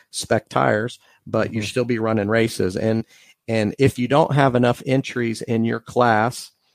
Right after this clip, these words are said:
Speaker 1: to support the team shuffle, right, we'll still be doing a race for your class at the traditional three qualifiers and a main setup.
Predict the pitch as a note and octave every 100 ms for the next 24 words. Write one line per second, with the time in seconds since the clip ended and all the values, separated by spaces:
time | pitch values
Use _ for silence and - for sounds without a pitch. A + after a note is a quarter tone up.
0 | _ _ - B2 - A#2 - B2 A#2+ -
1 | _ G#2+ A2+ - C3 B2+ A#2 G#2+ - -
2 | C#3 C3+ G2 A2+ - _ _ _ G#2+ A2+
3 | - _ _ - _ - A#2+ - - D3+
4 | C3+ B2 B2 B2 A#2 A2 G#2+ B2 B2 -
5 | A#2 A2+ G#2+ - C3+ C3 A2+ A2+ - -
6 | A#2 A2 - A2 A2+ A#2 - A2 G#2+ -
7 | B2 A#2+ - A2+ A2 - G#2+ G#2 G#2 G#2
8 | G2+ A#2+ A#2 A2 - F2+ F2+ -